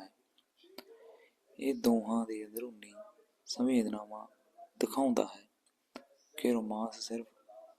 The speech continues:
ਬਾਹਰੀ ਨਹੀਂ, ਪਰ ਦਿਲ ਦੀ ਗਹਿਰਾਈ ਵਿੱਚ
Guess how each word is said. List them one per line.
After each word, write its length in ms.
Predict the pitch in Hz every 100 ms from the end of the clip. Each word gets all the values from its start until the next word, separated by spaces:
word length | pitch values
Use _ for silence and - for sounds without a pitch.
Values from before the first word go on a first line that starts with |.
| _ _ _ -
ਬਾਹਰੀ 480 | 110 104 113 127 127
ਨਹੀਂ, 240 | 104 - _ _ _ _ _ _ _ _ _ _ _
ਪਰ 180 | 120 120
ਦਿਲ 380 | 107 107 107 113
ਦੀ 260 | 110 120 113 110
ਗਹਿਰਾਈ 420 | 104 107 107 107
ਵਿੱਚ 360 | 107 - -